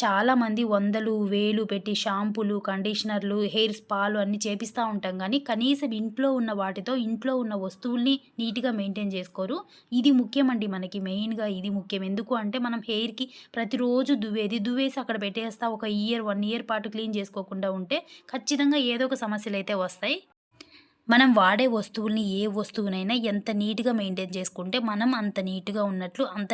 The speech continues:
హెల్దీగా ఉన్నట్లండి. ఇవే కాదు, నేను క్లాత్స్ కూడా ప్రతిరోజు కూడా ఏవైతే వాడతానో వాటన్నిటిని కూడా వాష్ చేసుకుంటూ ఉంటాను నేను డెటాల్ వేసి నైట్కి. చాలామంది అడుగుతా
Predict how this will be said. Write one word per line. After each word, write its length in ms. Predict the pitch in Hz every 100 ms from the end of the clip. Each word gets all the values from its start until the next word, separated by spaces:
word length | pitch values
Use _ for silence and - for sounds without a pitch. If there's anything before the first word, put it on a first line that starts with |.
| -
హెల్దీగా 440 | 190 190 214 214 202
ఉన్నట్లండి. 560 | 185 175 180 175 175 302 403 _ _ _ _ _ _ _ _ _ -
ఇవే 220 | 233 277 294
కాదు, 220 | 240 202 247
నేను 120 | 247 208
క్లాత్స్ 360 | 202 202 214 208
కూడా 160 | 208 247
ప్రతిరోజు 580 | 240 214 220 202 202 214 240
కూడా 120 | 233 220 202
ఏవైతే 320 | 214 220 226 226
వాడతానో 440 | 190 185 190 196 233
వాటన్నిటిని 540 | 220 196 190 202 196 214
కూడా 100 | 208 233
వాష్ 240 | 180 196 -
చేసుకుంటూ 440 | 190 - 196 185 202 185
ఉంటాను 260 | 175 180
నేను 140 | 175 175
డెటాల్ 300 | 170 185 185 175
వేసి 220 | 170 180
నైట్కి. 380 | 175 180 175 202 311 403 _ _ _ _ _ _ -
చాలామంది 420 | 220 214 208 220 233
అడుగుతా 300 | 208 214